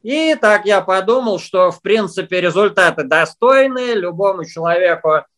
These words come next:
а, а самое главное себе, я могу сказать, что, ну, я попробовал, с технологией познакомился, что я вполне уже могу, а,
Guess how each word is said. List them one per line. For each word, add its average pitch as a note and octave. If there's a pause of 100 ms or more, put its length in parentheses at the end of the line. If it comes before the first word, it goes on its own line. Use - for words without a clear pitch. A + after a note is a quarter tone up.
(280)
а, C#3+
а C#3+
самое D#3
главное D3
себе, E3+
я D3
могу D#3
сказать, D3+
что, C#3
ну, D#3+
я C#3
попробовал, F#3+
с -
технологией D#3
познакомился, G3 (220)
что -
я F3+
вполне E3+
уже D3+
могу, D#3+ (420)
а, C3+